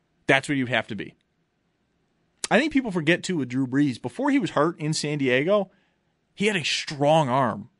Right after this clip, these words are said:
but his injury did limit that. But Brees was always a very accurate quarterback, and he really refined that after his shoulder injury. But it took time.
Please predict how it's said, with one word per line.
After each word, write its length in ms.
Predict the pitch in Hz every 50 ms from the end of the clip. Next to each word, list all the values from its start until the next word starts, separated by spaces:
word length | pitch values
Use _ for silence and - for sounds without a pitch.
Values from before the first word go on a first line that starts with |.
| _ _ -
but 120 | 160 156
his 120 | 147 147 - -
injury 460 | 175 226 240 190 160 139 131 113 - _ _ - 127
did 220 | 123 160 202 208 156
limit 380 | 120 117 143 202 208 - -
that. 220 | - 65 52 - _ _ _ _ _ _ _ _ _ _ _ _ _ _
But 140 | - 151 123
Brees 280 | - 147 151 165 147 135
was 140 | 139 131
always 260 | 131 131 131 135 131 131
a 40 |
very 240 | 117 127 123 120 117
accurate 380 | 104 135 147 - 131 120 104 -
quarterback, 580 | - 120 117 107 104 107 107 107 110 - - _ _ - - _ -
and 120 | 139 139
he 60 | 131
really 460 | 123 117 110 110 117 123 127 127 123
refined 500 | 117 113 113 - - 113 110 113 110 107
that 200 | 107 101 95 - -
after 320 | 104 107 110 - 120 101
his 160 | 85 123 110
shoulder 420 | - - - 107 113 113 110 90 98
injury. 420 | 73 76 65 64 62 60 - _ _ _ _ _ _ _ _ _ _ _ _ _ _ _ _ _ _ _ _ _ _ _ _ _ _ _ _ _ _ _ _ _ _ _ _ _ _ _ _ _ _ _ _ _ _ _ _ _ _ _ _ _ -
But 120 | 131 135
it 100 | 160 156
took 220 | - 190 - -
time. 560 | - - - 135 147 165 165 123 - - -